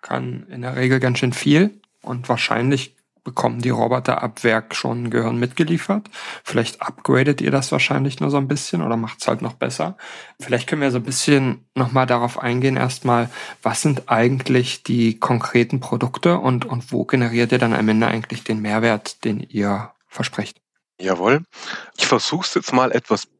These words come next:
Speaker 2: bildlicher zu beschreiben, damit die,
Speaker 1: Mhm.
Speaker 2: die dann zuhören, ja, sich besser was darunter vorstellen können. Unser Kernprodukt heißt tatsächlich RoboBrain.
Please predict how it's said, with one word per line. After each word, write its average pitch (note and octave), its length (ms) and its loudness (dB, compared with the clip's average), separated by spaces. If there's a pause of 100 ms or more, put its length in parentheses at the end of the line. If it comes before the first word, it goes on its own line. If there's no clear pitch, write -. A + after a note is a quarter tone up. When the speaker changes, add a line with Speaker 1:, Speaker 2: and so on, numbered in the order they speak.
(140)
Speaker 2:
bildlicher A#2 480 2
zu - 100 -10
beschreiben, F#2 560 2 (340)
damit F#2 440 -8 (140)
die, A#2 120 0
Speaker 1:
Mhm. B2+ 60 -2
Speaker 2:
die A#2 80 2
dann F2+ 180 2
zuhören, A2 580 0
ja, - 120 -12
sich F#2+ 220 -12
besser G2+ 260 0
was F#2+ 100 4
darunter G2+ 240 -4
vorstellen G#2+ 440 0
können. B2 320 0 (760)
Unser A#2+ 240 4
Kernprodukt C3+ 720 0
heißt G#2 220 0
tatsächlich - 580 -2
RoboBrain. D#2+ 540 -4